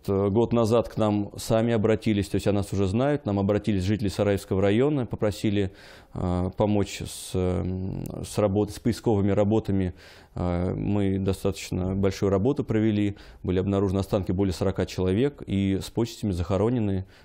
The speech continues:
на кл-, местном кладбище. И, конечно же, продолжим, э, помогать нашим товарищам с других поисковых отрядов, в других областях, вахты памяти. Вот, большое спасибо руководству Академии, Федеральной службы исполнения наказаний, что нас поддерживает,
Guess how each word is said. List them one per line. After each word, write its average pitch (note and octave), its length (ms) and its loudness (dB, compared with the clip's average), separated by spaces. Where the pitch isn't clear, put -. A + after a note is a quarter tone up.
на G2+ 580 -2
кл-, - 140 -8
местном G2+ 360 -4
кладбище. F2 580 -4
И, C3 140 0
конечно D3 480 2
же, A#2 140 2
продолжим, A2 880 2
э, F#2 40 0
помогать A#2 520 2
нашим G#2+ 400 0
товарищам A2 520 2
с F2+ 60 0
других G2 320 0
поисковых G2+ 460 0
отрядов, G#2 420 2
в - 20 -2
других G2 280 0
областях, F#2+ 580 0
вахты G2+ 320 0
памяти. A2 520 0
Вот, F2 160 -4
большое F#2 320 0
спасибо F#2+ 380 -2
руководству A2 440 0
Академии, G2 400 2
Федеральной F#2+ 440 0
службы G#2 240 -2
исполнения G2 320 -2
наказаний, F#2+ 340 0
что - 120 -4
нас F#2 60 -4
поддерживает, A#2+ 680 0